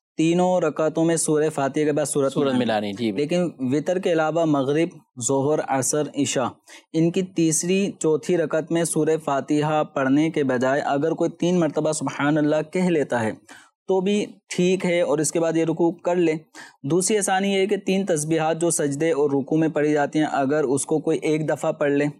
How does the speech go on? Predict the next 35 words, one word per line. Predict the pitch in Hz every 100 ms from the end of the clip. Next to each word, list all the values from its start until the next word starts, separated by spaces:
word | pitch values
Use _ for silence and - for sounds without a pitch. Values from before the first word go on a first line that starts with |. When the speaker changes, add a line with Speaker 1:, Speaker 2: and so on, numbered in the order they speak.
| _ -
Speaker 1:
اس | -
میں | 143 143
بھی | 151
حرج | 143 143 143
نہیں | 131 131 143 131
ہے۔ | 127 - - _ -
اور | 131 135 135
تیسری | - _ 180 180 - 190 -
آسانی | 160 151 156 170 165
یہ | 156
ہے | 156 160
کہ | 160 165 -
قاعدہ | 139 143 160 -
اخیرہ | 127 - 147 147 156 156 - _ -
جو | 151
آخری | 151 135 - 175 165
رکعت | 156 160 156
میں | 165 165
بیٹھتے | 139 139 -
ہیں | 156 143 143 - -
اس | 151 139
میں | 165 160 - 147
اتحیات | 135 151 - 160 151 151 -
کے | 147
بعد | 139 139 - - 135
درود | 135 143 143
ابراہیمی | 147 135 135 135 139 147 143
پڑھا | 135 135
جاتا | 139 131 143
ہے، | 135
پھر | 156
دعا | 143 131 135 143 160
پڑھی | 160 151 156
جاتی | 143 131 139
ہے، | 135